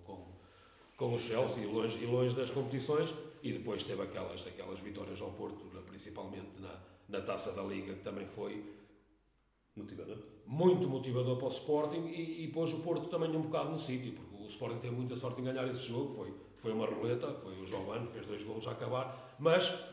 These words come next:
Speaker 1: ficou ali provado que, lá está, com todas as dificuldades que temos e, e que as nossas armas são muito menores que as vossas, mas isto pode acontecer, e depois tudo envolvido lá na estrelinha do homem e nessas coisas todas,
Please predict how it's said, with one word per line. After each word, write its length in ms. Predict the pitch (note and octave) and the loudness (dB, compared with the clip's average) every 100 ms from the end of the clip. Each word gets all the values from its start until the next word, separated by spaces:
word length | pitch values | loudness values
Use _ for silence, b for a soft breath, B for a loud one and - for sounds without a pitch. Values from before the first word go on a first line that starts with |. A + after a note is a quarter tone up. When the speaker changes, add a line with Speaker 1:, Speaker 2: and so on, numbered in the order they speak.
| - | -14
Speaker 1:
ficou 320 | - - F3+ F3 | -18 2 6 8
ali 100 | F3 | 10
provado 600 | E3+ D#3+ F3+ F#3 F#3 F#3 | 10 10 10 8 4 0
que, 360 | G3 G3 - - - | 0 -2 -6 -8 2
lá 100 | D#3+ | 2
está, 280 | - B2+ | 4 2
com 140 | C3 C3 | 2 2
todas 260 | C3+ C3 C#3+ | 2 2 2
as 60 | |
dificuldades 580 | C3+ C3 C#3+ C3+ B2 - | 0 0 -2 0 0 -2
que 100 | - B2 | -2 -2
temos 300 | C3+ B2+ A#2+ | 0 -2 -2
e, 80 | B2+ A#2+ A#2+ | -2 -2 -2
e 40 | |
que 80 | C3+ | -2
as 80 | A#2+ | 0
nossas 280 | C#3+ - B2+ | 2 0 -2
armas 240 | C3 B2 | -2 -2
são 100 | C3 | -2
muito 180 | C3+ B2 | -4 -2
menores 240 | D3 C#3 | 0 0
que 80 | C#3+ | 0
as 120 | C3+ | 0
vossas, 360 | C3+ D#3 D#3+ E3 B B | 2 0 0 -4 B B
mas 140 | D3 D3+ | -2 0
isto 140 | D#3+ | 0
pode 180 | E3 D3+ | 0 0
acontecer, 680 | D#3+ E3 C#3 F3+ F3+ F3+ - | 0 -2 -4 -4 -4 -6 -8
e 60 | A2+ | -8
depois 240 | A#2 A#2+ | -2 -4
tudo 220 | - B2+ | 0 0
envolvido 560 | C3+ C3 B2+ C3 C#3 C3+ | 2 2 2 2 2 2
lá 100 | B2+ | 2
na 80 | B2+ | 2
estrelinha 560 | - A2+ G#2+ C#3+ C#3+ | 0 -2 -2 -2 -2
do 160 | G#2+ G#2+ | -2 2
homem 320 | B2+ B2+ B2+ | 2 2 -2
e 40 | B2+ | -4
nessas 260 | A#2+ B2 | -4 -6
coisas 300 | - B2+ B2+ | -6 -4 -4
todas, 280 | - D3 D#3 | -2 -2 -2